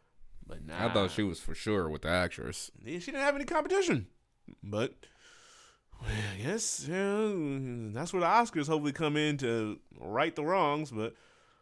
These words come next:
Speaker 1: we gonna see. So anyways, uh, like I said, it was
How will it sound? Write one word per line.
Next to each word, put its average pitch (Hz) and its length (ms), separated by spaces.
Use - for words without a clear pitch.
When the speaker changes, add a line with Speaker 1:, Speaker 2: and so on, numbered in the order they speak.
Speaker 1:
we 101 140
gonna 110 200
see. 127 260
So 117 180
anyways, 185 680
uh, 127 280
like 123 100
I 120 40
said, 143 340
it - 80
was 110 120